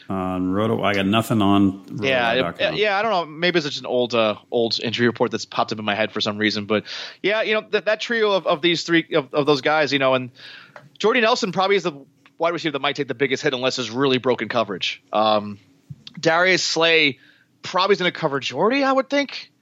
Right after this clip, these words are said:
Speaker 1: Probably.
Speaker 2: They, they still view him as the biggest threat, even though I, you know, I've argued that Adams is probably the number one receiver now. Uh,
Speaker 1: So if you had to pick
Speaker 2: yeah.
Speaker 1: one for fantasy, you'd pick Adams.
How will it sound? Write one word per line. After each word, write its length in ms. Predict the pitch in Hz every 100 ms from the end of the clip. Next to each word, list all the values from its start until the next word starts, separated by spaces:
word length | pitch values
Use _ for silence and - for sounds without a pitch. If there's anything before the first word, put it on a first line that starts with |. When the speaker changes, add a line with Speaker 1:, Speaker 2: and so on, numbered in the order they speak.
| _ _
Speaker 1:
Probably. 440 | - 123 107 104 104
Speaker 2:
They, 100 | 190
they 200 | - 185
still 220 | - 220
view 240 | 180 226
him 100 | 220
as 120 | 214 185
the 60 |
biggest 300 | 190 208 196 -
threat, 160 | 208
even 140 | 185 185
though 80 | 175 160
I, 60 | -
you 80 | 170
know, 100 | 160
I've 280 | 151 151
argued 220 | 156 151 147
that 80 | 139
Adams 260 | 143 156
is 80 | 139
probably 280 | - 151 143
the 60 | 131
number 180 | 135
one 120 | 131 123
receiver 360 | 113 123 135
now. 260 | 151 160 160 _ _ _ _ _ _
Uh, 380 | 113 120 117 110
Speaker 1:
So 100 | -
if 80 | 156
you 60 | 226
had 60 |
to 60 | 220
pick 80 | 208
Speaker 2:
yeah. 140 | 190
Speaker 1:
one 120 | 180 156
for 120 | 160
fantasy, 380 | 165 156 - 113
you'd 280 | 107 110 98
pick 140 | 117
Adams. 380 | 107 80 73